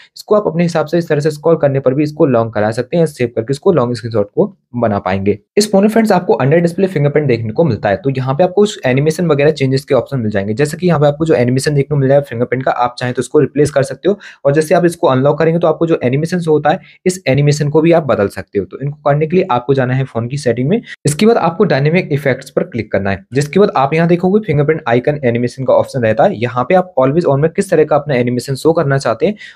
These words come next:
वो ऑप्शन मिल जाते हैं। तो यहाँ से अपने एनिमेशन को सेलेक्ट कर सकते हो, इसको अप्लाई कर लीजिए। अब लॉक स्क्रीन होने पर आपको कुछ इस तरह से यहाँ पे एनिमेशन देखने को मिलेगा जो भी आपने सेलेक्ट किया हुआ है। इसके अलावा यहाँ पे जो एनिमेशन इफेक्ट्स आप देख रहे हैं उसको भी बदल सकते हो, जिसके लिए आप इस फीचर पर क्लिक करके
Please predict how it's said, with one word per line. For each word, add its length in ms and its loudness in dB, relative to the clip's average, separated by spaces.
वो 100 4
ऑप्शन 300 0
मिल 120 0
जाते 220 -2
हैं। 60 -6
तो 80 0
यहाँ 240 0
से 100 0
अपने 200 0
एनिमेशन 380 0
को 80 -4
सेलेक्ट 340 0
कर 80 2
सकते 240 -2
हो, 20 4
इसको 180 0
अप्लाई 280 2
कर 140 0
लीजिए। 280 0
अब 120 -2
लॉक 200 2
स्क्रीन 220 -4
होने 240 0
पर 120 0
आपको 280 0
कुछ 180 -6
इस 140 -8
तरह 140 2
से 120 -2
यहाँ 80 0
पे 100 0
एनिमेशन 420 -2
देखने 240 -2
को 80 -4
मिलेगा 240 2
जो 140 2
भी 100 2
आपने 260 -2
सेलेक्ट 420 -4
किया 140 0
हुआ 180 -2
है। 80 -6
इसके 180 0
अलावा 220 4
यहाँ 160 2
पे 100 0
जो 100 -2
एनिमेशन 520 -2
इफेक्ट्स 320 -4
आप 100 2
देख 200 0
रहे 100 2
हैं 80 -4
उसको 260 0
भी 120 2
बदल 220 0
सकते 260 -6
हो, 20 -2
जिसके 220 -4
लिए 60 4
आप 180 -4
इस 140 -6
फीचर 220 -4
पर 100 0
क्लिक 260 -2
करके 300 0